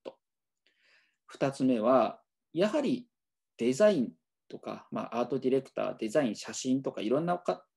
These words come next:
分野で関わると思うんですけど、そういう美意識的なものに関わる仕事をしているからこそ、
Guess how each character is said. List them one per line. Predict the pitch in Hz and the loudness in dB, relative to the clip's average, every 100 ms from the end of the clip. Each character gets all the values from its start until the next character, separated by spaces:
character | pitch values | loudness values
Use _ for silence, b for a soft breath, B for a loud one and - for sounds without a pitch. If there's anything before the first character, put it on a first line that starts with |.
| _ | _
分 | 185 | 0
野 | 165 | 0
で | 110 | -4
関 | - 104 131 | -6 0 2
わ | |
る | 127 | 2
と | - | -2
思 | 110 117 | -6 -4
う | |
ん | 113 | -6
で | 120 | -10
す | - | -10
け | 135 | -8
ど、 | 131 | -8
そ | 135 202 | -6 -4
う | 214 | -2
い | 208 214 | -2 -4
う | 208 _ - 135 | -8 _ -18 -12
美 | - 180 240 | -6 -4 -2
意 | |
識 | 247 - - 269 | -6 -8 -10 -8
的 | 254 240 | -4 -2
な | 233 | 0
も | 226 220 | 0 -2
の | 226 - b b b | -4 -8 b b b
に | 220 226 247 | -2 -2 -8
関 | - 175 - 302 | -10 -8 -2 0
わ | 277 | 2
る | 120 | 0
仕 | - | -4
事 | 107 110 110 | -6 -4 -4
を | 107 | -6
し | - | -4
て | 127 | -2
い | 117 | 0
る | 117 | 0
か | - | -4
ら | - | -12
こ | - 123 | -12 -10
そ、 | - 156 - | -2 -2 -2